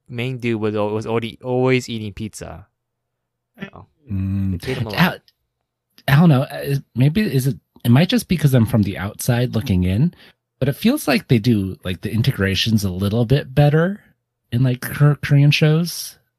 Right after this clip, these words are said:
Speaker 2: than in, like, the West and, like, America.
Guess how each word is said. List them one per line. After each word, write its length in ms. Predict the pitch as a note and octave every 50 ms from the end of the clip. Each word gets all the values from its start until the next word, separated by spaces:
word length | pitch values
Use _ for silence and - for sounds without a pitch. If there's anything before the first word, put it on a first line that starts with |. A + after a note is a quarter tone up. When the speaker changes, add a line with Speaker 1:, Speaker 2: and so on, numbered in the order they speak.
| _ _ _ _
Speaker 2:
than 340 | - B2+ B2+ B2+ B2+ B2+ C3
in, 180 | - A#2 A#2+ B2
like, 200 | A#2+ A#2+ - -
the 80 | -
West 420 | A2 A2+ A#2 B2+ C#3 - - - -
and, 200 | A#2 A2 A2 A2
like, 140 | A2 G#2+ -
America. 540 | G#2 G2+ G#2 A2 A#2 - - C#3 C#3 C3+